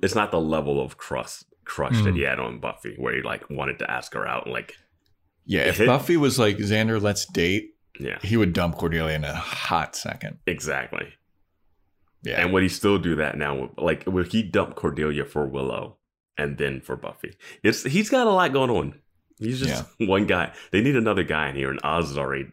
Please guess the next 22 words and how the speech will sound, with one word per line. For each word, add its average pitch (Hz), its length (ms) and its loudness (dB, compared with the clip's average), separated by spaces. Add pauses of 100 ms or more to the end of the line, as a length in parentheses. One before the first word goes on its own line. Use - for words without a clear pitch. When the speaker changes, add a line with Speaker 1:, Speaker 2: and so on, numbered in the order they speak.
(120)
Speaker 1:
odd 67 220 -4
man 64 220 -6
out. 64 240 -10 (320)
Speaker 2:
Yeah. 82 300 0 (960)
So 92 200 2
he's 98 200 2
basically 87 400 0
like, 85 160 0
"I - 20 0
saw 87 200 2
you 85 140 0
in 82 80 0
a 80 60 0
new 82 180 0
light," 82 380 0
and 82 80 -4
then 78 300 -4
Qu-, - 180 -18 (260)
Willow's 85 520 0
like, 85 200 -4
"Yeah, 139 120 0
but 135 180 0